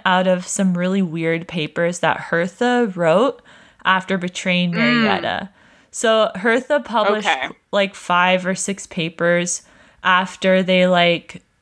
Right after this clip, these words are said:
Speaker 1: you know, made Marietta leave the country. And in those
Speaker 2: Yep.
Speaker 1: papers, she's, like, tries to erase Marietta's influence at all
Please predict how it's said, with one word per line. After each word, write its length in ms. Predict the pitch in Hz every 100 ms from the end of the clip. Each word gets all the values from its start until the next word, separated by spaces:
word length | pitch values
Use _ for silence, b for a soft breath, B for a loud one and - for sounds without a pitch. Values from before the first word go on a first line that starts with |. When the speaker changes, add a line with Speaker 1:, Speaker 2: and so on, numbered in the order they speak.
| -
Speaker 1:
you 140 | 202
know, 480 | 180 151 143 151 - _
made 560 | 180 180 175 175 165 - _ _ _ - - 185
Marietta 500 | 175 170 175 165 165
leave 240 | 160 170
the 100 | 190
country. 680 | 175 160 160 160 147 160 B B B B -
And 160 | 208 208
in 240 | 196 226
those 220 | 240 240
Speaker 2:
Yep. 60 | -
Speaker 1:
papers, 560 | - 214 196 185 185 185
she's, 340 | - 202 190
like, 420 | 185 185 - -
tries 400 | - 202 190 190
to 120 | - -
erase 540 | 170 165 160 175 -
Marietta's 720 | 185 175 170 170 160 151 156 -
influence 600 | 175 175 165 147 156 -
at 120 | 151
all 340 | 127 - -